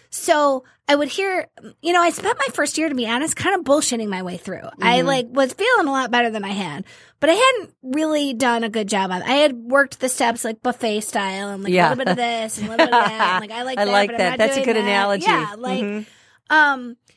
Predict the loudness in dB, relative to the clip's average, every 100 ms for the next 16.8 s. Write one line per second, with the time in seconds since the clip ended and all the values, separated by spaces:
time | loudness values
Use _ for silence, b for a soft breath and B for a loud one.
0 | _ -6 -4 -2 2 4 4 2 -2 -4
1 | -6 -2 0 0 -2 -4 -8 _ -8 -4
2 | -2 -2 -4 -10 -12 -18 -20 _ -8 0
3 | 4 4 4 2 2 4 4 2 0 -2
4 | -2 -4 2 4 4 0 -8 -6 -6 -4
5 | -2 0 -2 -2 -2 -2 -2 -4 2 2
6 | 2 -4 -6 -6 -4 -4 2 4 4 0
7 | 0 -2 -2 -2 -2 -4 -6 -8 -8 -8
8 | -8 -8 -4 -2 -2 2 2 4 -2 0
9 | 2 4 4 2 -2 -4 0 2 4 2
10 | -4 -10 -8 -4 -2 -2 -2 -2 -2 -6
11 | -6 -4 -2 0 -2 -2 2 2 0 -2
12 | 0 -2 -4 b b b b -4 0 0
13 | 0 -2 -4 -6 -6 -8 -10 -6 2 4
14 | 6 4 2 2 2 2 0 0 -2 -4
15 | -2 0 0 -2 -2 2 2 2 -6 -4
16 | -4 -4 -4 -4 -4 -4 -6